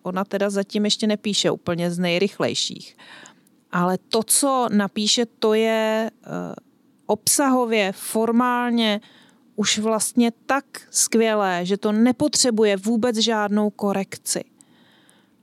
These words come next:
A naopak mi naskakuje obrázek chlapečka, který, eh, šestapadesátkrát tu věc předělá, než je dokonalá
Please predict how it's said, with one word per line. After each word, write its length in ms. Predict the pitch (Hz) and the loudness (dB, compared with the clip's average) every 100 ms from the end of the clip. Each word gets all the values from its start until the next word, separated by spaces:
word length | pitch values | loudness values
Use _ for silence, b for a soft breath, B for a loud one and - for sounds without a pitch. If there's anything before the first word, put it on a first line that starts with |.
| _ - | _ -2
A 420 | 196 190 190 190 202 _ _ _ _ - | 0 2 0 -2 -6 _ _ _ _ 0
naopak 640 | 220 247 277 277 247 220 | 2 4 0 0 -4 2
mi 180 | 220 220 | 2 4
naskakuje 800 | 208 214 - 226 - 226 220 214 | 2 0 -2 -4 0 2 2 0
obrázek 720 | 208 190 208 202 214 208 214 | -2 -2 -2 -2 -2 -2 -4
chlapečka, 800 | - 226 214 226 214 - 190 180 | -4 -6 -4 -4 -2 -4 -4 -4
který, 760 | 190 - 214 202 208 202 202 214 B B B B B B _ - | -6 -6 -2 2 2 2 0 -4 B B B B B B _ -4
eh, 240 | 180 175 226 _ - | -4 -6 -14 _ -4
šestapadesátkrát 1500 | - 262 - 285 277 226 226 - 262 220 - 233 220 214 - | 0 0 0 -2 -2 0 0 0 0 -2 -4 -4 -4 -4 -6
tu 140 | - | -2
věc 320 | 214 220 220 - | 2 2 0 -4
předělá, 920 | - - 240 226 254 226 196 190 190 | -2 2 4 4 2 2 2 0 -2
než 380 | 190 208 - 262 | 0 2 2 2
je 100 | 247 | 0
dokonalá 880 | 226 - 220 208 185 175 160 156 | 0 -2 0 0 0 0 0 -2